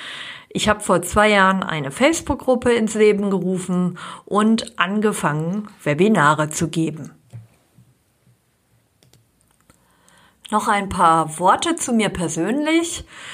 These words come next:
Ich lebe in der Nähe von Münster in Nordrhein-Westfalen, bin verheiratet und habe drei Kinder. Davon ist eins noch zu Hause. Ja, und ich bin ein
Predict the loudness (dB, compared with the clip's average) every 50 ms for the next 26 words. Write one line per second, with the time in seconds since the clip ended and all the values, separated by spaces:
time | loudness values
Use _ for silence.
0 | -16 -18 -20 _ _ -4 -4 -2 -2 0 2 2 4 4 4 2 2 0 0 -2
1 | -2 -2 0 0 0 0 0 2 2 0 0 0 -2 -2 -2 -2 -2 0 0 -2
2 | -2 -4 -2 2 2 4 4 2 0 -2 -4 -6 -4 -2 0 0 0 -2 -4 -4
3 | -4 -4 -6 -6 -6 -6 -6 -4 -2 0 0 0 0 0 0 -2 -2 -4 -6 -8
4 | -14 -20 -8 _ -2 -2 -2 -2 -2 -2 0 2 2 2 4 4 4 4 2 2
5 | -2 -4 -4 -4 -8 -12 -14 -16 -18 -18 -18 -18 -18 -12 -8 -6 -4 -2 -2 0
6 | 2 4 4 2 2 0 -2 0 0 -2 -2 -4 -6 -6 -2 -2 0 -2 -2 -2
7 | -4 -4 -4 0 2 4 4 4 4 2 -2 -8 -18 -20 -20 -18 -18 -18 -4 -2
8 | 0 0 2 2 0 0 0 -2 -4 -6 -6 -6 -6 -6 -4 -2 0 2 2 2
9 | 0 -2 -2 0 2 2 2 0 -2 -10 -16 -18 -12 -8 -2 0 0 2 2 0
10 | 0 0 -2 -4 -8 -12 -16 -20 _ _ _ _ _ _ _ -20 -20 -20 -20 -20
11 | -20 -20 -20 _ _ _ _ _ 2 4 4 4 2 2 -2 -2 -2 -2 0 0
12 | 0 0 -2 -4 -10 -14 _ -4 -2 -2 -2 0 -2 -2 -2 0 -2 0 0 0
13 | 0 -2 -4 -6 -8 -10 -12